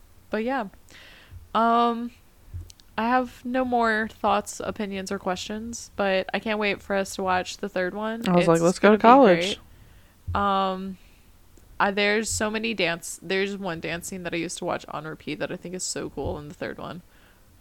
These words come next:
Speaker 1: Um, so I can't wait for that. But yeah, outside of that,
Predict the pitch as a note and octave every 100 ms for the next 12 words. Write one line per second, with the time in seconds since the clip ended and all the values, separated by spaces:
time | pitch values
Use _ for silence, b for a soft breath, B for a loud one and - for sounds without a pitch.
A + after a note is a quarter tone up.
0 | - - F#3 F3 E3 D3+ F3+ - - G3+
1 | F3 F3+ C#3+ - - E2+ - - - -
2 | - - _ _ - - - - - -
3 | - G3 G#3+ B3 - - - G3+ G3+ A3+
4 | G#3+ G3 A3